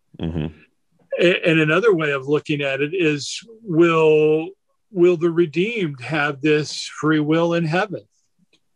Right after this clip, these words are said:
Speaker 1: Hmm.
Speaker 2: Um, in other words, all of the good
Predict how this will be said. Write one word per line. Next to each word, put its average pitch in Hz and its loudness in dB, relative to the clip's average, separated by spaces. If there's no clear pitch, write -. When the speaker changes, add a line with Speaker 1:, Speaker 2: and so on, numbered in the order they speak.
Speaker 1:
Hmm. 117 -2
Speaker 2:
Um, 135 -4
in 151 0
other 175 6
words, 165 2
all 185 2
of 175 0
the 156 -4
good 143 0